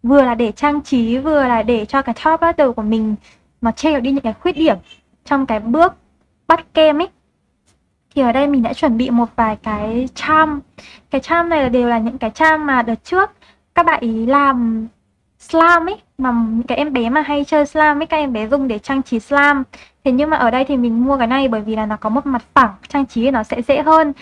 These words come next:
Và mình sẽ dùng những cái này không phải để chơi slam nữa mà để trang trí cái top loader ngày hôm nay. Thực ra nói thẳng ra nó là cái công cụ để che khuyết điểm với mọi người. Thì mình sẽ dùng những cái charm này. Ở đây thì mình chọn những cái tông màu kiểu nó giống giống nhau một tí, với cả nhìn nó hình nó cũng yêu yêu một tí ấy,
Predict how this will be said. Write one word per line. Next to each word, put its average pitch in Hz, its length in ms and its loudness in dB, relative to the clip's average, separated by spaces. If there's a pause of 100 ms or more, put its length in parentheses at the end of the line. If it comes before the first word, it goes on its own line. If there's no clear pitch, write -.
(240)
Và 262 100 0
mình 240 220 2
sẽ 262 140 -4
dùng 277 200 2
những 254 120 -2
cái 226 120 -4
này 262 300 0
không 277 120 -2
phải 262 100 0
để 220 100 -4
chơi 262 200 0
slam 262 400 0
nữa 285 160 -2
mà 302 80 -2
để 226 120 -4
trang 262 300 -2
trí 233 120 -6
cái 220 100 -4
top 311 280 0
loader 277 320 0
ngày 226 100 -2
hôm 240 140 -2
nay. 262 280 2 (640)
Thực 254 100 -2
ra 262 100 0
nói 247 140 -2
thẳng 262 180 -4
ra 240 100 -2
nó 220 100 -4
là 233 120 -2
cái 208 240 -10
công 277 180 -2
cụ 294 160 0
để 220 60 -4
che 285 180 -2
khuyết 285 140 -4
điểm 311 140 -2
với 233 100 -2
mọi 294 140 -2
người. 220 180 -2 (1040)
Thì 247 60 0
mình 240 160 2
sẽ 247 100 -4
dùng 269 240 0
những 247 180 -6
cái 220 300 -2
charm 294 380 0
này. 240 260 0 (280)
Ở 240 100 -2
đây 269 100 2
thì 302 100 0
mình 240 200 0
chọn 247 260 0
những - 80 -14
cái 208 140 -6
tông 285 300 -2
màu 247 280 2
kiểu 226 120 -2
nó 208 120 -4
giống 220 180 -2
giống 226 180 -2
nhau 285 160 2
một 247 140 -4
tí, 226 240 -2
với 226 120 -4
cả 262 280 2 (380)
nhìn 247 200 4
nó 233 100 2
hình 226 180 2
nó 220 100 0
cũng 240 160 -8
yêu 302 160 2
yêu 294 180 2
một 247 120 -2
tí 226 160 0
ấy, 339 120 4